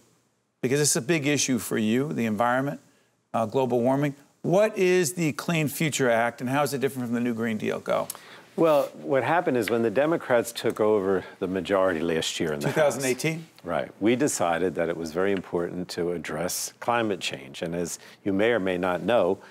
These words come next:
Speaker 2: for the eight years when we were not in the majority in our committee, which has most of the jurisdiction over these issues, uh, the Republicans would never allow a hearing, uh, on the issue. Of course, you could debate it and bring it up because it's a free country, but never a hearing, nothing formal,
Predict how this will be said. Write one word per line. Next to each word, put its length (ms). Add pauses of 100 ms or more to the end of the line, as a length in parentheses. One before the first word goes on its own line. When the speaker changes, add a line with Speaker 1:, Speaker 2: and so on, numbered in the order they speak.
(160)
Speaker 2:
for 120
the 200
eight 140
years 340
when 160
we 80
were 120
not 240
in 140
the 60
majority 560
in 80
our 160
committee, 340
which 220
has 180
most 320
of 80
the 120
jurisdiction 720
over 200
these 180
issues, 480 (340)
uh, 220
the 100
Republicans 640
would 140
never 380
allow 400
a 40
hearing, 480 (420)
uh, 420
on 180
the 180
issue. 240
Of 100
course, 280
you 80
could 240 (240)
debate 400
it 100
and 160
bring 160
it 100
up 280
because 340
it's 160
a 60
free 240
country, 480 (260)
but 100
never 420
a 40
hearing, 420
nothing 400
formal, 580